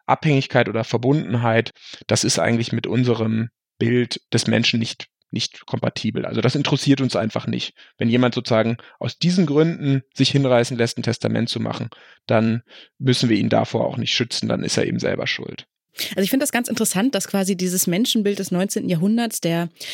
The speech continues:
Speaker 2: der standhafte Mann, dann jetzt in der, zumindest wenn man auf diesen Fall, über den Sie gesprochen haben, in England schaut, abgelöst würde von einem potenziell bedrohlichen,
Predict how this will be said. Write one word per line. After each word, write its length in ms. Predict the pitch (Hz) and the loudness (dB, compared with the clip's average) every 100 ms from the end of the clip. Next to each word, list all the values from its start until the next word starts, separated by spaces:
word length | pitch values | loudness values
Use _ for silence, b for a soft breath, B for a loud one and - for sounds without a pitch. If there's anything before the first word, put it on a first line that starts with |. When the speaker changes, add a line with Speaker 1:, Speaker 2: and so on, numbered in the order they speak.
| B | B
Speaker 2:
der 80 | - | -2
standhafte 560 | 170 170 226 196 - 175 | -2 0 0 0 0 0
Mann, 340 | 151 180 262 311 B B | 2 2 0 -2 B B
dann 180 | - 175 | -4 0
jetzt 220 | 175 185 | 0 -2
in 160 | - 190 | 0 0
der, 300 | 180 175 165 | 2 0 -2
zumindest 320 | - 190 196 | -2 0 0
wenn 80 | 180 | 0
man 100 | 180 | -2
auf 100 | 165 | -2
diesen 220 | 180 175 | -2 0
Fall, 480 | 175 170 208 254 196 - | 0 0 0 0 -4 -8
über 180 | - | -4
den 140 | 165 185 | 0 0
Sie 80 | 185 | 0
gesprochen 400 | 180 - 208 185 | -2 -2 0 0
haben, 140 | 170 | 2
in 60 | 160 | 0
England 300 | 175 220 208 | 2 2 0
schaut, 320 | - 180 185 B B B | 0 0 -2 B B B
abgelöst 580 | 208 - 220 196 214 - | -6 0 0 2 0 0
würde 220 | 180 190 | 0 0
von 180 | - 170 | 0 0
einem 140 | 180 | 0
potenziell 500 | - 226 208 185 180 | -2 -2 0 0 0
bedrohlichen, 720 | 175 - 185 202 196 185 175 | -2 0 0 2 0 0 0